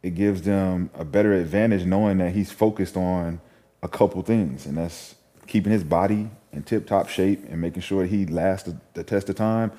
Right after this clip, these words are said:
and shooting. Shooting that shit when you open, making that shit when you open. I've slandered Russ enough in the last two years to say, "Man, he's still that guy when, when he needs to be," right? So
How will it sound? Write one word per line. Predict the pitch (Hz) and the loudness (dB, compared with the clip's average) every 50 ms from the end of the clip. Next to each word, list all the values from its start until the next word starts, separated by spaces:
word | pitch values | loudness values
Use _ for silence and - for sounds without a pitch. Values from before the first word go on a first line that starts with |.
| - - - - - - - - _ _ - | -14 -20 -20 -20 -20 -20 -20 -20 _ _ -6
and | 101 104 | -6 -4
shooting. | - - 254 269 - 98 85 78 - - - - | 0 2 2 4 4 2 0 -2 -4 -12 -18 -16
Shooting | - - - 190 196 185 185 | -6 0 2 4 4 6 6
that | 185 180 | 4 4
shit | 175 - 190 165 | 4 6 4 4
when | 143 175 175 | 4 4 2
you | 180 180 143 | 4 4 6
open, | 156 165 165 165 160 170 165 | 6 6 6 6 4 4 4
making | 151 156 156 165 151 | 2 2 2 0 0
that | 143 147 | -2 -2
shit | - 156 123 | -2 -2 -2
when | 131 147 | 0 2
you | 143 127 101 | 2 4 4
open. | 120 127 127 131 131 131 131 - - - - - - - - _ _ _ _ _ _ _ | 4 2 2 0 -2 -2 -4 -8 -16 -20 -20 -20 -20 -20 -20 _ _ _ _ _ _ _
I've | - 127 175 196 - | 0 0 0 0 2
slandered | - 156 156 143 139 117 98 | 2 4 4 6 6 4 6
Russ | 117 117 117 - | 6 6 4 4
enough | 101 101 107 110 110 107 - - - - _ _ _ _ _ | 4 4 4 4 2 2 -2 -12 -20 -20 _ _ _ _ _
in | - 92 90 | -2 0 2
the | 90 | 4
last | 98 107 104 101 98 - | 6 6 6 6 4 0
two | - 107 | 0 0
years | 101 98 104 104 104 101 98 98 98 | 2 4 6 6 6 4 2 0 -2
to | - 87 | -6 -8
say, | - - 98 95 92 92 90 | -2 0 2 2 4 2 0
"Man, | - 80 92 92 92 92 92 92 90 90 90 - - _ _ _ _ _ _ _ _ _ _ _ _ _ _ _ _ | 0 -2 -2 -2 0 0 -2 -2 -2 -4 -6 -8 -12 _ _ _ _ _ _ _ _ _ _ _ _ _ _ _ _
he's | - 107 95 - | -4 -4 -4 -4
still | - - - - - 107 113 117 104 90 82 76 71 80 82 - _ _ _ _ _ _ _ - | -6 -12 -12 -6 0 2 4 4 4 4 2 0 -4 -10 -16 -20 _ _ _ _ _ _ _ -2
that | 92 90 85 67 | 0 0 0 0
guy | 73 90 90 87 80 76 71 69 67 98 - _ _ _ | 0 0 0 0 0 -2 -4 -6 -10 -12 -16 _ _ _
when, | 80 85 87 87 87 - - - _ - | -8 -6 -4 -4 -4 -6 -8 -14 _ -10
when | - 90 82 | -8 -8 -6
he | 76 95 98 90 | -4 -4 -2 -2
needs | 85 85 90 90 85 - - | -2 0 0 -2 -2 -4 -6
to | - - | -12 -10
be," | 53 - - - - _ _ _ _ _ _ _ _ _ _ _ | -10 -10 -10 -12 -14 _ _ _ _ _ _ _ _ _ _ _
right? | - 76 87 82 78 - | -8 -4 -4 -4 -4 -4
So | - - 80 78 76 - | -6 -6 -6 -4 -6 -8